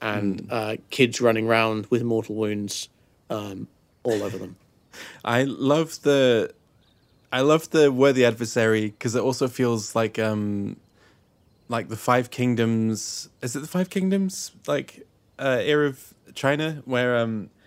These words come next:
Speaker 2: you get people who are very much like, "We're best friends for life," uh, on opposite sides of the, of the, of the wars.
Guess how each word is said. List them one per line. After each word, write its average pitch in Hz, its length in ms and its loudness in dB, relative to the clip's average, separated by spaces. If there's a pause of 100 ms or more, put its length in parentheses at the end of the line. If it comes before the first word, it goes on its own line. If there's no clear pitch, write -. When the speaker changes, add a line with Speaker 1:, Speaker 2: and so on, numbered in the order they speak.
(320)
Speaker 2:
you 131 100 -4
get 127 200 2
people 131 280 -2
who 131 160 4
are 117 40 0 (140)
very 117 100 2
much 113 280 -2
like, 117 200 -2
"We're 170 200 4
best 147 260 2
friends 175 300 0
for - 100 -4
life," 165 540 0
uh, 117 340 0
on 123 180 -2
opposite 113 320 -6
sides 120 380 0
of 110 120 -14
the, 110 100 -4 (160)
of 113 220 -4
the, 107 300 2
of 101 140 -8
the 107 80 -6
wars. 110 520 0